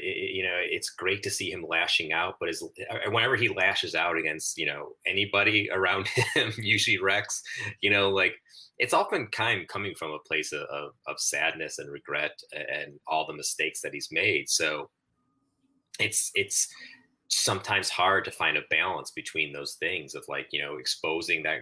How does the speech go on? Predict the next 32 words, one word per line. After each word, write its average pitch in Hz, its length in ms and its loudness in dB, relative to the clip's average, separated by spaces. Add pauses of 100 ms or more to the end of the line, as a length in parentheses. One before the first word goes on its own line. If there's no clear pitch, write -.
(100)
real 80 360 -2
core 82 460 0
and 71 160 0
also 76 400 -2
him 78 200 0
kind 80 340 -2
of 78 140 -12
constantly 80 580 -2
at 71 160 -6
war 87 300 0
with 78 120 -4
that 71 160 -2
same 76 240 -2
core 87 340 0
where - 120 -4
he 78 160 -12
just - 260 -6 (100)
doesn't 80 340 0 (240)
want 78 300 -4
to 76 180 -8
deal 85 240 2
with 76 120 -4
it. 73 120 -6
So 78 100 -4
he 69 80 -6
covers 76 420 -4
it 69 100 -2
up 76 240 0
with 76 140 -8
acerbic 71 580 -4
humor 73 540 -6
and 69 160 -8